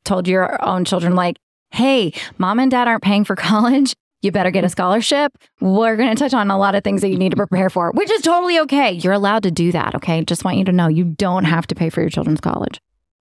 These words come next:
So we have got Brian Sarf here. He is with True Wealth and Company, and he is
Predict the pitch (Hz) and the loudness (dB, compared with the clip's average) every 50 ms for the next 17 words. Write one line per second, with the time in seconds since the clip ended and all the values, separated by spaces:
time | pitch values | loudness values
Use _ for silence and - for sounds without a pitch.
0 | _ - - - 208 185 175 175 175 180 - _ _ _ _ _ _ _ _ _ | _ -8 -4 -2 -2 0 0 -2 -2 -4 -6 _ _ _ _ _ _ _ _ _
1 | _ - 208 226 233 269 208 214 202 202 190 190 185 185 190 - - - - 190 | _ -2 0 2 2 0 0 0 -2 0 0 0 0 0 -2 -2 -4 -4 -4 -2
2 | 202 208 208 226 254 254 247 240 240 - 180 175 180 175 - - - - 190 208 | -2 0 0 0 2 2 2 2 2 0 0 0 0 -2 -2 -4 -4 0 0 2
3 | 220 247 269 269 - 202 - - 185 180 185 180 - - - 180 165 165 165 - | 2 2 2 0 0 -2 -2 0 0 2 2 0 0 -2 -2 -2 0 -2 -2 -2
4 | 170 165 165 165 - - - 190 190 190 185 180 175 170 - - - 170 165 156 | -2 -2 -2 -2 -4 -4 -2 0 0 2 2 2 0 -2 -2 -2 -2 0 0 0
5 | - - 175 170 - 180 190 202 208 208 - - - 190 185 180 170 170 170 165 | -2 -2 -4 -2 -2 0 2 2 2 2 0 0 0 0 2 2 2 2 2 0
6 | - - - 180 175 - - 180 170 170 170 170 165 160 | -2 -2 -2 -2 0 0 0 0 0 0 0 0 0 0